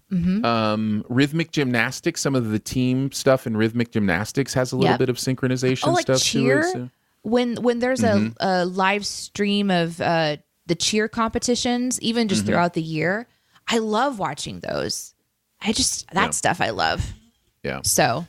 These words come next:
Speaker 1: th-, those would be mine.
Speaker 2: This is a common answer. Jacob says curling because of the interesting strategy involved. This is the, so there are certain sports during the Olympics that,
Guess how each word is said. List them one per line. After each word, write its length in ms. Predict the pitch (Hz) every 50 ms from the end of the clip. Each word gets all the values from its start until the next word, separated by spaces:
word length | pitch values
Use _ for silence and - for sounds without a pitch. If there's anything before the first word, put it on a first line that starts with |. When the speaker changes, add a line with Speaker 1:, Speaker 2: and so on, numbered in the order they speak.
| _ _ -
Speaker 1:
th-, 200 | 220 240 247 240 -
those 200 | 240 254 262 240
would 120 | 208 175
be 100 | - -
mine. 460 | 131 127 131 127 - - 180 180 185 _ _ _ _ _ _ _ _ _ _ _ _ -
Speaker 2:
This 180 | 170 226 - 320
is 80 | 311
a 60 | 311
common 340 | 226 - - 202 190 190 175
answer. 300 | 160 156 151 - - 127
Jacob 340 | 117 123 139 147 - - -
says 220 | - 143 123 -
curling 500 | - - - 170 170 156 123 101 98 107
because 300 | 123 123 - - 113 104
of 80 | 107 98
the 100 | 107 107
interesting 380 | 107 - 113 104 - 107 101 -
strategy 480 | - - 110 107 107 107 98 98 95
involved. 420 | 92 87 85 87 80 78 80 - _ _ _ - - - - - _ -
This 320 | 123 131 190 262 254 -
is 160 | 320 294 254
the, 180 | 240 220 196 - -
so 220 | - - 185 175 165
there 200 | 143 165 156 151
are 80 | 147
certain 380 | - - - - 262 302 294 247
sports 360 | - - - 147 139 - -
during 220 | - 135 127 123
the 60 | 120 117
Olympics 640 | 113 110 107 101 - 113 107 104 - - - - _ -
that, 480 | 104 98 110 120 117 117 117 107 -